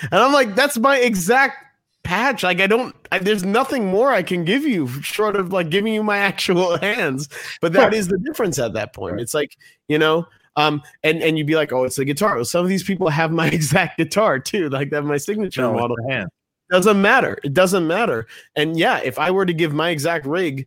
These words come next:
Speaker 1: to even the other, uh, members in my band, like, I know how my band members sound, and we dial in their tones accordingly, <laughs> you know,
Speaker 3: Yeah.
Speaker 1: because, like, Mark in my band,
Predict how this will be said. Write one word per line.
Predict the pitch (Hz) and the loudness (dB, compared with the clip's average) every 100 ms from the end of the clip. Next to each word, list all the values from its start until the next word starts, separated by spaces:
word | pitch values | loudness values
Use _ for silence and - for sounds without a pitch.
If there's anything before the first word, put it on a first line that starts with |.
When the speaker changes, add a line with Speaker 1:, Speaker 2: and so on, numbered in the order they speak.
| - _ - | -14 _ -2
Speaker 1:
to | |
even | 202 262 208 | 0 2 2
the | 165 | 2
other, | 175 175 160 - | 2 0 -4 -2
uh, | 147 139 | 0 2
members | 147 175 170 | 2 0 0
in | 147 | 0
my | 131 | 0
band, | 151 170 | 0 0
like, | 156 160 | 0 2
I | 202 | 2
know | 196 190 | 4 2
how | 196 175 | 2 2
my | 156 | 0
band | 131 147 175 160 | 0 0 -2 -2
members | 147 135 127 - | -2 -2 -2 -2
sound, | 180 208 - - _ _ _ _ _ | -4 -6 -10 -18 _ _ _ _ _
and | 135 151 - _ 147 | 0 0 -2 _ -2
we | 160 | 0
dial | 156 170 185 | 4 4 4
in | 180 175 | 4 2
their | 165 | 0
tones | 151 175 170 | 0 -2 0
accordingly, | 139 185 214 123 - 160 | -2 0 -2 -2 0 0
<laughs> | 165 | 4
you | 226 202 | 4 6
know, | 240 233 - - - | 2 0 -12 -20 -10
Speaker 3:
Yeah. | 123 101 | -6 -2
Speaker 1:
because, | 160 151 139 | 0 0 0
like, | 151 143 139 - - _ | -2 0 0 -4 -16 _
Mark | 123 151 165 | -2 0 0
in | 170 | 0
my | 156 | 0
band, | 139 127 120 120 | 0 0 -2 -4